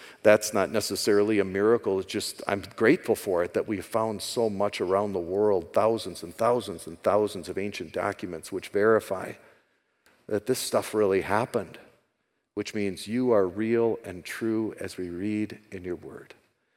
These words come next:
Give us confidence in this world which isn't even aware of what we're talking about. A world that if they knew it, I'm not so sure it would ever be public. Because when we're really honest, and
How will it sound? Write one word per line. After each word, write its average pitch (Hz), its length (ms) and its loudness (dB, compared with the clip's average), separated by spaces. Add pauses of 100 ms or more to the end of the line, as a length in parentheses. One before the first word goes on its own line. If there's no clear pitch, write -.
(220)
Give 190 120 4
us 208 140 2
confidence 101 840 0
in 104 200 -6
this 107 220 -2
world 110 380 4
which - 460 -2 (560)
isn't 135 200 -2
even 139 180 2
aware 95 540 2
of 87 80 -6
what 98 120 -2
we're 95 120 -4
talking 90 480 -4
about. 82 380 -6 (1000)
A - 20 -10
world 120 300 4
that 120 140 8
if 117 140 -2
they 113 120 4
knew 120 240 0
it, 123 80 4
I'm 113 120 0
not 113 200 -4
so 117 100 -4
sure 117 380 0
it 95 80 -2 (220)
would 104 180 2
ever 104 200 4
be 113 260 -6 (580)
public. - 480 -2 (1120)
Because 131 680 0 (260)
when 120 180 -2
we're 120 100 2
really 135 280 2
honest, 117 640 -2 (800)
and 104 340 -4